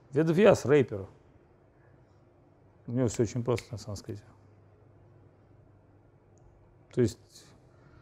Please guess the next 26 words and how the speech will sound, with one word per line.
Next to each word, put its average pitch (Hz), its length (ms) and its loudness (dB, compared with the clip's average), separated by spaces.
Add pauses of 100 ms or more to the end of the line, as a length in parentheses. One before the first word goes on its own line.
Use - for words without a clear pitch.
(380)
Веда 131 380 2
Вьяс, 202 400 6
он 175 180 0
особо 170 380 0
там 123 720 -4
не 120 80 0
заворачивает 123 680 2
гайки, 120 380 0
он 113 180 -6
так, 113 200 -8 (2250)
у 107 60 -8
него 107 220 -2
такой, - 240 -12 (100)
как 95 140 -8
бы, 104 140 -12
такой 104 280 -8
рэп 107 240 2 (540)
санскритский, 110 680 -6
так 101 160 -10
очень 107 260 -4
просто 139 360 2
он 98 100 -10
говорит 98 340 -4
на 101 120 -12
самом 98 320 -10
деле. 98 260 -12